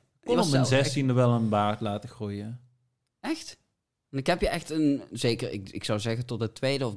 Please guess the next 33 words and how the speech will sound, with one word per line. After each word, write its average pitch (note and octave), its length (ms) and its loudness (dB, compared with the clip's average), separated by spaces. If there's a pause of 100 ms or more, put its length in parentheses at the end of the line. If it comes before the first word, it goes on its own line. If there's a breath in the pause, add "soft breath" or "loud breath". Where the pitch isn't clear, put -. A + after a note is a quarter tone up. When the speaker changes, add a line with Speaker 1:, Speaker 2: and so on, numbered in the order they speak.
Speaker 2:
derde... B2+ 500 0 (180)
Nee, A#2 160 -2
ik A2+ 80 -2
denk D3+ 160 -4
het D#3+ 120 -8
tweede D3+ 320 -4 (180)
leerjaar, E3+ 800 -6 (500)
toen C3 160 -2
je B2+ 180 0
echt... - 300 -4 (280)
Of A#2+ 100 -8
ja, B2+ 120 4
toen C#3 160 4
liet D#3 180 4
je F3 60 0
in D3+ 80 2
ieder D3 140 0
geval B2+ 200 0
groeien. A#2 220 4
Misschien A2 260 -2
liet G#2 180 -2
je A#2+ 80 0
toen A#2 120 4
Speaker 1:
Oh, A#2+ 80 2
Speaker 2:
die A#2+ 80 2
Speaker 1:
ja. A2+ 60 0
Speaker 2:
tijd A2 220 2
gewoon A2+ 160 -2
niet G#2+ 140 -6
groeien, G#2+ 280 -2
I - 20 -2
don't G#2+ 160 -2
know. G#2 220 -4